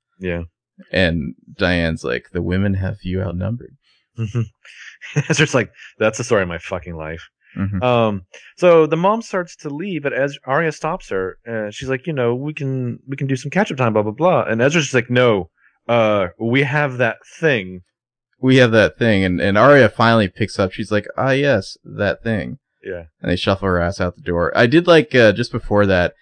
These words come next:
Speaker 2: Ezra's mom's like, "Oh, I'm so glad I caught you." And just, like, the, like, everything she says has, like, two meanings. Uh, she's wonderful.
Speaker 1: She is, like, what I kind of imagine, uh, Melissa could grow up to be.
Speaker 2: Yeah.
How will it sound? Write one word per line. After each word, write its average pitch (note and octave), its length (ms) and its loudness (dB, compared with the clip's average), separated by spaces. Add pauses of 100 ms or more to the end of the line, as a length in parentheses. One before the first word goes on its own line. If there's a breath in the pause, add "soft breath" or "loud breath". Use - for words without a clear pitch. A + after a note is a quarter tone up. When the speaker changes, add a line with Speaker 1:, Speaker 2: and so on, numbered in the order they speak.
(120)
Speaker 2:
Ezra's A2 360 0
mom's G#2 260 2
like, A#2 160 -2
"Oh, G3 220 2
I'm C#3 140 2
so G#3+ 220 -2
glad F#3 300 0
I D#3+ 100 0
caught - 420 -6
you." D2 300 -4 (300)
And A#2 180 2
just, A#2 240 0
like, D3+ 160 0
the, A2 480 6
like, A#2+ 200 0
everything E3 420 6
she - 140 -4
says G#2 340 2
has, F#2+ 180 -2
like, F2+ 120 -4
two G2+ 200 -2
meanings. D2+ 420 -4 (160)
Uh, - 260 -4
she's - 280 -12
wonderful. F#2+ 480 -6 (520 soft breath)
Speaker 1:
She G#3 400 -4
is, A3+ 280 -6
like, F3+ 380 -4 (260)
what C3+ 340 0
I C#3+ 100 2
kind D3+ 320 -4
of D#3 100 -4
imagine, A#2 840 -4
uh, G2 380 -4 (180)
Melissa G#2+ 420 -2
could G2 160 -6
grow F2 200 0
up D#2+ 100 -6
to - 80 -16
be. - 300 -16 (440)
Speaker 2:
Yeah. G2 460 4